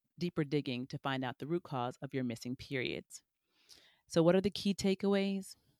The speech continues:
Rarely does someone fit neatly into just one category. Instead, most women have a combination of root causes that need to be addressed in order to manage P C O S in an individualized and balanced manner.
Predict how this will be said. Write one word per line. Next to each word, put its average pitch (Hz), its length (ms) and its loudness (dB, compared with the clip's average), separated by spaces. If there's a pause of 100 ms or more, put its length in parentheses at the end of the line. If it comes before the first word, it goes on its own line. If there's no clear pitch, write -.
(420)
Rarely 190 320 4
does 156 180 -2
someone 156 540 -2
fit - 160 -2
neatly 127 420 -4
into 143 160 -6
just 123 300 -4
one 123 160 -2
category. - 760 -2 (540)
Instead, 165 580 2 (400)
most 185 300 6
women 151 220 2
have 143 200 -4
a 139 60 -2
combination 143 760 -4
of 139 220 -4
root 180 160 0
causes 131 380 -2
that 131 100 -4
need 139 200 -2
to 147 60 -10
be 139 140 -4
addressed 135 460 -6
in 151 100 -6
order 139 200 -2
to 151 120 -10
manage 131 400 -4
P 151 140 -8
C 160 240 -2
O 143 80 2
S 123 240 -6 (420)
in 147 80 -2
an 143 140 2
individualized 147 1000 0
and 135 140 0
balanced 120 420 -4
manner. 147 420 -4